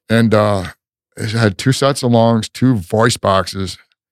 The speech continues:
and the lungs filled up, like, from here to here and went over the top of the liver and everything. They explained that, but they pulled his heart up enough to see the, they, it took a pen out and stuck it in the, the, um, the, the wound that went right through his,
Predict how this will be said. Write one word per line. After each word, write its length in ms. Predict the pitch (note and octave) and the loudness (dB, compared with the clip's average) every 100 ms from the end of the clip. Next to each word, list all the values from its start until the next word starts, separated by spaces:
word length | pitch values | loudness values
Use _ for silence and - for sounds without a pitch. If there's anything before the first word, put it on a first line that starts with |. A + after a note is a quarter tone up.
| _ _ _ - | _ _ _ -4
and 140 | A2 | -2
the 60 | G#2+ | 0
lungs 380 | A2 A#2 C3+ - | 0 0 0 -4
filled 300 | - A#2+ A2+ | 0 2 2
up, 140 | G#2+ | -2
like, 180 | B2 A#2+ | -4 -6
from 180 | - G#2+ | -14 -20
here 280 | _ B2+ D3 | _ -2 -2
to 80 | C3+ | -4
here 280 | A2+ C3 B2+ | -4 0 0
and 80 | A#2+ | 0
went 160 | A#2 | 0
over 220 | C3+ C3 | 0 -2
the 100 | A#2 - | -4 -8
top 340 | - B2 B2+ | -6 -2 -2
of 60 | A2+ | -2
the 60 | |
liver 400 | G#2 A2+ A#2+ A2+ | -4 -2 0 0
and 100 | G#2 | 0
everything. 400 | A2 G#2+ G#2 G#2 | 2 2 0 -2
They 160 | G2+ G2+ | 0 -2
explained 480 | G2+ - A#2 A2+ A2+ | -4 -4 0 2 2
that, 240 | A2+ G#2 - _ _ _ _ _ | 0 -2 -6 _ _ _ _ _
but 100 | - | -2
they 120 | G2+ | -2
pulled 300 | - C#3 C#3 | 2 0 2
his 140 | A#2+ G#2 | 0 0
heart 280 | B2 B2+ | 0 0
up 160 | G#2+ A2 | 0 -2
enough 400 | G#2+ A2+ A2 - | 0 0 -2 -6
to 120 | G2+ | -8
see 340 | - - A#2+ A2+ | -6 0 2 2
the, 320 | G2+ G2 F#2 _ | 0 -2 -4 _
they, 160 | - G#2+ | -8 -6
it 360 | G#2 A2 G#2+ - | -6 -6 -8 -8
took 160 | - C3 | -4 -2
a 60 | C3+ | -2
pen 260 | - A#2 | 0 0
out 240 | A2+ A2 - G#2+ | 0 -2 -6 -6
and 240 | G#2 F#2+ _ _ _ _ | -4 -4 _ _ _ _
stuck 340 | - - A#2+ A2+ | -8 -2 0 0
it 100 | A2+ | 0
in 140 | G#2 | 2
the, 240 | G2 G2 - | -2 -4 -8
the, 420 | G2 G2 F#2 G2 | -6 -6 -6 -6
um, 280 | - F#2 - _ _ _ _ - | -6 -8 -14 _ _ _ _ -10
the, 320 | F#2+ F#2+ F2+ | -6 -4 -6
the 160 | - F#2+ | -4 0
wound 380 | A2 A#2 G2+ G2+ | 4 4 2 -2
that 240 | G#2 G2+ | -4 -2
went 180 | A2+ A2 | -2 -2
right 260 | A2+ A2 - | 0 0 0
through 280 | - G#2+ | 2 4
his, 160 | G#2 | 4